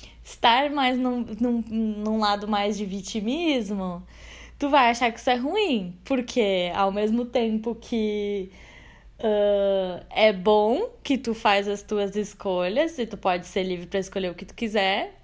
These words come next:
mas é tu que vai colher as consequências das tuas próprias escolhas.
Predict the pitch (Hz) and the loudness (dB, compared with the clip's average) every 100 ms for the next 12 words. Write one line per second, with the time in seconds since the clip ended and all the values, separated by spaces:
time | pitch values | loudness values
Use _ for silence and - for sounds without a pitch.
0 | - - - - - 247 214 185 214 - | -20 -20 -20 -20 -4 0 0 0 -4 -10
1 | - - - 240 233 - 233 220 254 208 | -16 -12 -6 -6 -6 -6 -6 -4 -2 -2
2 | 214 240 233 247 220 220 277 302 330 349 | -4 -8 -8 -6 -6 -6 -8 -6 -6 -8
3 | 330 285 240 240 233 247 - 240 175 175 | -4 -2 -2 -4 -4 -4 -2 0 -2 -10
4 | - | -16